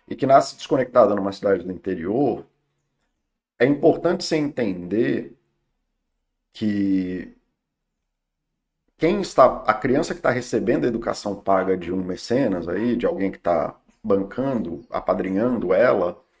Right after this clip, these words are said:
essa é a única chance que ela tem.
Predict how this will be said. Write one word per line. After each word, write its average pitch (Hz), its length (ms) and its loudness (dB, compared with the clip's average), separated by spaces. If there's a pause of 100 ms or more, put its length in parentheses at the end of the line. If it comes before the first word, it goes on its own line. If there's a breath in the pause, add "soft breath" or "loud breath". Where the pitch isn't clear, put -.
(280 loud breath)
essa 139 300 2
é 143 60 10
a 127 100 10
única 220 640 2
chance - 500 -8
que - 120 -14
ela - 120 -6
tem. - 220 -20